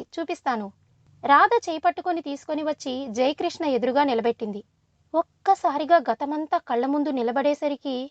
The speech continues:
షాక్తో అలానే నిలబడి ఉండిపోయింది రాధ.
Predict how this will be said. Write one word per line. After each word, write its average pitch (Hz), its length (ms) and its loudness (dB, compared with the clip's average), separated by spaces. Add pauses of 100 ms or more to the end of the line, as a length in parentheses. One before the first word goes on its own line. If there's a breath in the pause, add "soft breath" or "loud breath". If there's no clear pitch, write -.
(140)
షాక్తో 262 480 0
అలానే 277 400 2
నిలబడి 269 400 0
ఉండిపోయింది 233 500 -4
రాధ. 214 260 -2